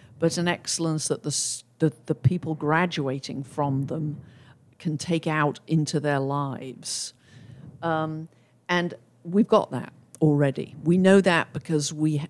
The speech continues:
we are so open to external groups coming in, accrediting bodies, s-, the state.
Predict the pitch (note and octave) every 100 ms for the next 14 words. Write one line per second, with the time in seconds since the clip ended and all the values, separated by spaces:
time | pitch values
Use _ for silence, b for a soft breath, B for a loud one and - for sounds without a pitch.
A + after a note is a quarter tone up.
0 | - D#3+ D3+ - F3+ E3+ - D#3+ - E3
1 | D3+ D#3+ - D3+ - - - D3+ D3+ C#3+
2 | A#2 D3 D3 - - E3 D3+ D3 D3 C#3+
3 | C3 - - D3+ D#3 - D#3 D3+ C#3+ C#3+
4 | C#3+ D3 D3 - - - - - - -
5 | - - D#3 D3+ - -